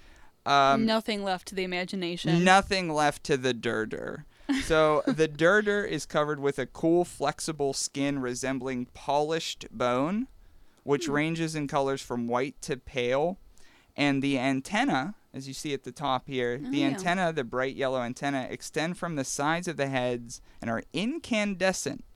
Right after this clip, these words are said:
Speaker 1: glowing brighter with the darter is the grip of strong emotion. Now, as
Speaker 2: Hmm.
Speaker 1: far as reproducting,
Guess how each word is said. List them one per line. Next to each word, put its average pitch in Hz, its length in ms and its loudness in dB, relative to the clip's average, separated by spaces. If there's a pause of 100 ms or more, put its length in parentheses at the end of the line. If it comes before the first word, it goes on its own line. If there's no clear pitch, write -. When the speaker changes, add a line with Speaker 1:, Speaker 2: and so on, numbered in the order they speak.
(420)
Speaker 1:
glowing 139 320 4
brighter 147 400 6
with 135 160 2
the 131 100 0
darter 127 560 2 (300)
is 117 220 -4
the 117 120 -4
grip 160 400 0 (100)
of 110 200 -2
strong 139 760 4
emotion. 127 800 4 (400)
Now, 147 320 4
as 151 180 2
Speaker 2:
Hmm. 101 40 -8
Speaker 1:
far 170 240 2
as 165 300 -2 (140)
reproducting, 139 1040 -2